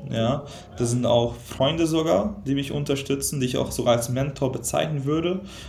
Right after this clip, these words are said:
weil gibt's ja, weil Mentor bedeutet, das ist ein enger Kontakt mit jemandem, der im bestimmten Bereich sehr stark ist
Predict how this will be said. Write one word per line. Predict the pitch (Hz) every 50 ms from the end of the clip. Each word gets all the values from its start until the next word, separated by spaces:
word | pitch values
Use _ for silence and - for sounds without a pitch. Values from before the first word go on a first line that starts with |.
| - -
weil | - 123 120 117 117
gibt's | 127 135 - -
ja, | 139 135 127 127 127 120 123
weil | 123 123 120
Mentor | 123 143 175 190 196 185 139
bedeutet, | 139 135 139 139 143 156 147 156 151 147 -
das | 151 143 131
ist | 131 139
ein | 143 135 - - -
enger | - 127 165 190 190 - 190
Kontakt | - 147 139 139 139 - 160 165 - -
mit | 147 131 - -
jemandem, | 139 151 151 156 156 151 151 139
der | 139
im | 135 131
bestimmten | 123 - - - - 170 180 185 - 156 135
Bereich | - 139 135 139 139 139
sehr | 127 120 143 135
stark | 131 - - 147 151 185 202 202 -
ist | - - 262 - - -